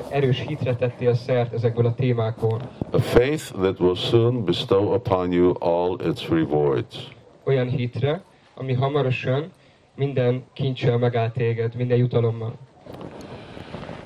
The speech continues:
Speaker 2: So faith is, uh, very important because faith is not only the beginning of spiritual life,
Speaker 1: A hit az nagyon fontos. A hit az nem csak a lelki életnek a kezdete,
Speaker 2: But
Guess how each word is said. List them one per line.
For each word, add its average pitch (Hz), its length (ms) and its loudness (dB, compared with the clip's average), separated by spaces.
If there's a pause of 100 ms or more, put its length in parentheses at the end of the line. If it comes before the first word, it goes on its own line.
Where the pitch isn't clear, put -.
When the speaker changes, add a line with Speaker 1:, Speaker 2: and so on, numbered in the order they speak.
(140)
Speaker 2:
So - 180 -2
faith 139 340 0 (180)
is, 117 220 0
uh, 110 280 4
very 107 240 4
important 107 640 0
because - 580 -2
faith 90 280 4
is 85 400 2
not 85 280 0
only 85 260 2
the 80 260 2 (120)
beginning 110 440 0
of - 100 2
spiritual 65 720 0
life, 101 160 -2 (680)
Speaker 1:
A - 80 -10
hit 147 180 4
az 143 120 2
nagyon 139 280 0
fontos. 123 460 -2
A 127 60 4
hit 131 200 0
az 127 120 2
nem 117 160 -6
csak 127 240 -4
a 123 40 2
lelki 123 300 0
életnek 120 320 -4
a 117 60 -4
kezdete, 117 540 0 (1040)
Speaker 2:
But - 400 0